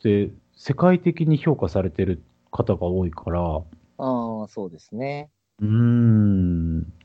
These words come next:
Speaker 1: なんで、今回だからね、まあ、その、き-、サイコロ、サイコロで決まったあれですけど、なんかすごい面白い話になったなと思いました。
Speaker 2: は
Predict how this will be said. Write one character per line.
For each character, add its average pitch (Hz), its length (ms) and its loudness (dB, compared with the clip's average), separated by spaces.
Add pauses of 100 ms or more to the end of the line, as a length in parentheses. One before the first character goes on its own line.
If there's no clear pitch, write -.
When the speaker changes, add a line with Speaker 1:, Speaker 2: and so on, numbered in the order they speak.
(1080)
Speaker 1:
な 139 140 8
ん - 20 8
で、 107 180 2 (280)
今 196 180 6
回 101 160 6
だ 95 100 4
か 90 100 -2
ら 90 120 -2
ね、 95 340 0
ま 101 320 2
あ、 78 40 -8
そ 107 120 0
の、 92 400 0 (200)
き-、 143 140 4 (560)
サ - 160 4
イ 120 40 4
コ 120 100 4
ロ、 110 200 6
サ - 160 4
イ 110 60 8
コ 110 140 2
ロ 104 100 4
で 90 80 0
決 - 140 0
ま 98 120 4
っ 98 60 -4
た 95 120 0
あ 92 60 2
れ 95 80 2
で 98 120 4
す 98 100 -6
け 87 100 -6
ど、 85 360 -4
な 117 80 2
ん 113 40 2
か 98 60 0
す - 100 0
ご 131 100 8
い - 40 8
面 120 260 8
白 131 300 4
い 90 140 2 (1300)
話 98 640 2
に 90 140 2
な 101 100 6
っ 98 80 -2
た 98 100 -2
な 107 160 4
と 110 140 -8
思 82 140 0
い 82 40 0
ま 80 140 0
し - 100 -12
た。 - 60 -12
Speaker 2:
は - 60 -20